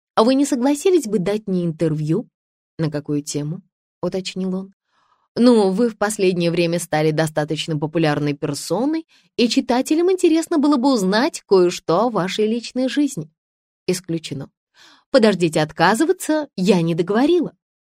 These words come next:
Девушка соблазнительно облизнула красивые губы и закинула одну точеную ножку на другую. Боброву стало смешно,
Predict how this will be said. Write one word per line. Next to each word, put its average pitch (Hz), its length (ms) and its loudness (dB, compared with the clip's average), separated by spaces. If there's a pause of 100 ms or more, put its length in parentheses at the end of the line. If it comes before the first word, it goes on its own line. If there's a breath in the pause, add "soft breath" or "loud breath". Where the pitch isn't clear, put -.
(260)
Девушка 240 500 -4
соблазнительно 220 1200 -4
облизнула 180 800 -4
красивые 151 640 -6
губы 220 380 -4 (360)
и 196 140 0
закинула 285 560 -2
одну 214 260 -4
точеную 202 540 -6
ножку 202 400 -6
на 202 140 -10
другую. 156 520 -12 (520)
Боброву 160 500 -2
стало 165 320 -10
смешно, 156 540 -12